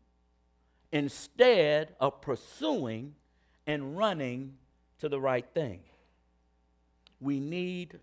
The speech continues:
to trust and rely upon the Lord. To provide a further backdrop to the text,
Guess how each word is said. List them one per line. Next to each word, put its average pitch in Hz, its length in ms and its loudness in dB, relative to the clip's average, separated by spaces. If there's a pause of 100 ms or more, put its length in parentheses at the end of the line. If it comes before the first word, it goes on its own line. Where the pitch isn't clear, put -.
(140)
to 101 80 -10
trust - 840 -4 (1200)
and 127 180 -6
rely 123 480 -2
upon 107 400 -10
the 101 80 -12
Lord. 113 320 -10 (1400)
To 196 100 4
provide 190 540 10
a 156 40 4
further 208 440 6
backdrop 156 600 6
to 151 80 -2
the 123 120 -6
text, 143 480 2